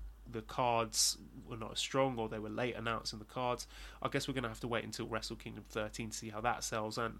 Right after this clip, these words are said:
King of Pro Wrestling to see how that does in terms of tickets. And you mentioned it earlier, comparing it to Okada, who sold out these shows despite similar hurdles. Maybe Kenny is just overexposed.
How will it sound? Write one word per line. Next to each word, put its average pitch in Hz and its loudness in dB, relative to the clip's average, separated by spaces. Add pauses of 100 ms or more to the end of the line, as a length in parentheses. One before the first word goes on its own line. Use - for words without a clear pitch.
(140)
King 117 -2
of 107 -6
Pro 117 -2
Wrestling 110 -4 (560)
to - -8
see 113 0
how 107 -4
that 107 -4
does 110 -2
in 107 -10
terms 107 -6
of 113 -12
tickets. - -6
And 127 -6
you 170 0
mentioned 120 2
it 131 4
earlier, 110 4
comparing 131 4
it 113 2
to 110 -2
Okada, 107 0
who 120 -4
sold 120 8
out 127 10
these 110 -4
shows 110 0
despite - 10 (200)
similar 143 4
hurdles. 113 0 (840)
Maybe 175 4
Kenny 185 4
is 185 4
just - 2 (160)
overexposed. 165 4